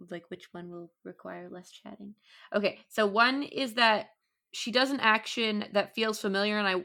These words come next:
I can't remember if it's important or not later, or maybe if it happens again later, when she, like, puts the, her hand against her cheek, the back of her hand against her cheek. Is that an action that we see later? Is it important? Am I going insane?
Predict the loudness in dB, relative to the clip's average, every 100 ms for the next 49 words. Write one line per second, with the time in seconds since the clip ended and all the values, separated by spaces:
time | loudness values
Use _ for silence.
0 | -2 -2 0 -2 0 -2 0 -2 -4 -6
1 | -10 -4 -4 -4 -4 -2 -4 -6 _ _
2 | 0 2 4 2 0 -2 -2 -2 -4 -4
3 | -2 -2 -2 -8 -4 -2 0 -2 -2 -4
4 | -8 -18 -2 0 0 0 2 4 4 2
5 | 0 _ _ _ -2 -2 -2 -10 4 4
6 | 6 4 0 -2 -2 0 0 0 -2 -2
7 | -6 -8 -6 -8 -4 2 2 2 -2 -2
8 | -2 -2 -4 -8 -12 -10 -12 -14 _ -14
9 | 0 2 2 0 -4 -4 -6 -6 -6 -6
10 | -8 -8 -6 -4 -6 -8 _ _ _ _
11 | _ -2 -2 -2 -6 -6 -6 -6 -6 -4
12 | -4 -4 -6 -8 -8 -6 -6 -6 -6 -6
13 | -6 -6 -8